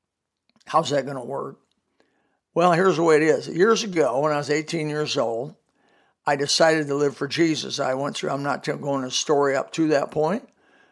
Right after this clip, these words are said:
came up to a crisis over a two, three-year period of time. At ten o'clock at night, about in my bedroom up at two thousand three Cassopolis Street in Elkhart, Indiana,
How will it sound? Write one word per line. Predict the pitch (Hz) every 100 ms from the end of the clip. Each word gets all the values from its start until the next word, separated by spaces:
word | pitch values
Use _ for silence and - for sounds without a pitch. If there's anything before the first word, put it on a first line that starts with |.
| _
came | - 160
up | 151 143
to | 147
a | 143
crisis | - 160 160 - 180 -
over | 143 139
a |
two, | - 151
three-year | 143 151 143 135
period | 123 143 139 127
of | -
time. | 151 147 160 196 _ _ _ _ _ _ _
At | 143 135
ten | - 165
o'clock | 156 151 151 147
at | 135
night, | 147 151
about | 156 143 151 185
in | 131
my | 131
bedroom | 127 139 139 147 151
up | 135 -
at | -
two | 143
thousand | 147 143 131 139
three | - 139
Cassopolis | 151 151 - 156 143 143
Street | - - 147
in | -
Elkhart, | 135 131 139
Indiana, | 139 139 131 135 143 139 135